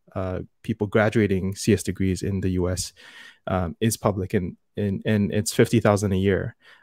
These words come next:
Um, and the job vacancies are, like, in the hundreds of thousands. So mathematically, we have to be a majority un-, non-credentialed industry.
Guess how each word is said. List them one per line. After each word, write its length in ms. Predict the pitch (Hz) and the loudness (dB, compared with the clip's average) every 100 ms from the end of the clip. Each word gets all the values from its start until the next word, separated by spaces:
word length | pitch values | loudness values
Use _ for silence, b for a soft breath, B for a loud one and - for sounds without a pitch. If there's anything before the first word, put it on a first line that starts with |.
| - | -2
Um, 320 | 98 92 - _ | 0 0 -4 _
and 480 | 113 104 98 92 - - - | -2 0 0 -4 -10 -16 -8
the 80 | |
job 240 | 104 110 113 | 2 4 6
vacancies 480 | 104 104 101 92 92 | 2 2 -2 -2 0
are, 180 | 92 | -2
like, 280 | 90 87 - _ _ _ | -2 -4 -8 _ _ _
in 60 | 113 | 0
the 80 | 101 | 4
hundreds 280 | 117 104 85 | 2 2 -2
of 100 | - | -4
thousands. 480 | 85 87 80 - - b b | -6 -6 -8 -10 -16 b b
So 300 | - 123 107 110 | 6 8 8 6
mathematically, 720 | 120 - 117 113 110 101 95 | 4 6 8 8 6 2 0
we 160 | 101 | -2
have 280 | - 117 110 | 4 2 4
to 260 | 107 104 95 - | 2 2 2 -4
be 120 | 113 104 | -2 0
a 60 | |
majority 760 | 101 101 101 101 98 95 92 - _ | -2 0 0 2 0 -2 -4 -8 _
un-, 220 | - 101 - | -4 -2 4
non-credentialed 920 | 113 107 101 98 90 - 92 90 - 104 | 4 6 4 2 0 -2 -2 -2 -6 -2
industry. 500 | 101 - - - | -2 -2 -8 -12